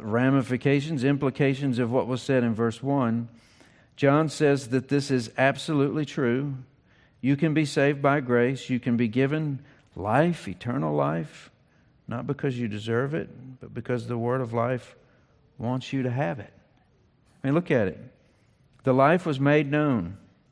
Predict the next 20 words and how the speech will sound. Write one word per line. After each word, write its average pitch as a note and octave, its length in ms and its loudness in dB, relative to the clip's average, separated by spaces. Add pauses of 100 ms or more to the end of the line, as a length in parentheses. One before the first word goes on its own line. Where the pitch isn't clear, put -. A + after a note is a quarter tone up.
(720)
We've C#3 200 0
seen C3+ 280 2
it, - 260 -8
testified C3+ 640 2
to C#3 160 -2
it, - 180 -8
proclaimed B2+ 460 0
to A#2 220 -2
it, - 120 -6 (1080)
which - 240 -8
was A#2+ 160 -6
with B2+ 180 0
the C#3 80 -4
Father A2 580 0 (920)
and A2 80 -4
was G#2+ 140 -6
made A2+ 240 0
known G#2+ 240 -2
to G#2+ 180 -4
us." - 460 -6